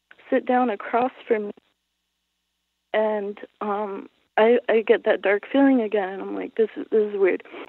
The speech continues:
And they look really, like, clean and put together, and, like, it's a lady with darker, straight hair, and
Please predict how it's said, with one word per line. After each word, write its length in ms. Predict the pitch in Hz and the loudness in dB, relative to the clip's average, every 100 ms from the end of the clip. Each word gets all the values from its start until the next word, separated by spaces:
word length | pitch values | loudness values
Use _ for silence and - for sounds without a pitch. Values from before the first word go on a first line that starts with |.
| - - | -10 0
And 140 | 254 | 4
they 100 | 285 | 6
look 300 | 294 320 - | 6 2 -2
really, 400 | 247 254 262 254 | -2 2 2 2
like, 360 | 233 196 - - - - _ _ _ | 2 0 -4 -10 -14 -18 _ _ _
clean 440 | - 233 226 240 226 | -4 0 2 0 -2
and 160 | 202 | -4
put 240 | - 226 - | -2 -2 -2
together, 540 | 202 208 202 208 214 | 0 2 4 4 4
and, 200 | - - - | 0 -4 -8
like, 160 | 190 - _ | -14 -16 _
it's 140 | 208 220 | -8 -2
a 40 | |
lady 360 | 208 208 214 214 | 2 2 4 2
with 180 | 196 | 2
darker, 560 | 202 190 190 196 190 196 - - - _ - | 0 -2 -2 -2 -2 -2 -8 -20 -20 _ -8
straight 380 | 208 190 196 - _ _ _ _ | 0 0 0 -6 _ _ _ _
hair, 520 | - 202 196 196 196 - | 0 2 4 2 -2 -6
and 180 | 196 | -8